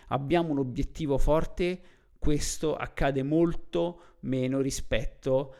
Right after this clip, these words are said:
a il, l'autodisciplinarsi così perché, perché è giusto. Ecco, un perché è giusto, perché fa bene,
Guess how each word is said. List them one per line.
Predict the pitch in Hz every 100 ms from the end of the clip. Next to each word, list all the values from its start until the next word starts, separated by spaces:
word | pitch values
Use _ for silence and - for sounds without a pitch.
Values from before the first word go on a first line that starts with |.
| -
a | - 127 135 156 - -
il, | 135 135 131
l'autodisciplinarsi | 135 165 170 156 143 - 143 156 170 165 - 143
così | 151 147 131
perché, | - 131 - - 139 135 135
perché | - - 156
è | 147
giusto. | 135 143 131 - 131 -
Ecco, | 143 - 127
un | 131 139 127
perché | - 160 - 185 156
è | 151
giusto, | 151 185 - 139
perché | 123 - 139
fa | - 131
bene, | 135 147 180 190 185